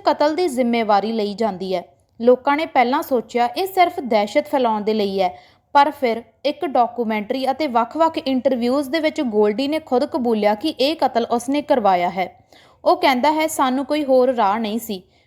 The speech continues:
ਮੂਸੇਵਾਲਾ ਬੰਬੀਹਾ ਗੈਂਗ ਦੀ ਹਮਾਇਤ ਕਰ ਰਿਹਾ ਸੀ। ਉਹ ਆਪਣੀ ਸ਼ੌਹਰਤ ਦੇ ਨਾਲ ਸਾਡੇ ਦੁਸ਼ਮਣਾਂ ਨੂੰ ਬਚਾ ਰਿਹਾ ਸੀ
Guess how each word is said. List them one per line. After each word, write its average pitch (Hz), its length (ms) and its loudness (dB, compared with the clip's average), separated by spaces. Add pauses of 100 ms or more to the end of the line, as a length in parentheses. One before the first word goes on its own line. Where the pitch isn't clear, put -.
(140)
ਮੂਸੇਵਾਲਾ 330 540 2
ਬੰਬੀਹਾ 262 500 0
ਗੈਂਗ 220 280 -2
ਦੀ 220 180 -6
ਹਮਾਇਤ 196 440 -2
ਕਰ 196 200 0
ਰਿਹਾ 196 200 2
ਸੀ। 269 220 -6 (140)
ਉਹ 247 120 4
ਆਪਣੀ 262 320 0
ਸ਼ੌਹਰਤ 226 480 -2
ਦੇ 262 180 -4
ਨਾਲ 220 300 0
ਸਾਡੇ 208 340 -4
ਦੁਸ਼ਮਣਾਂ 196 500 -4
ਨੂੰ 214 140 -4
ਬਚਾ 208 340 0
ਰਿਹਾ 202 160 2
ਸੀ 262 220 -6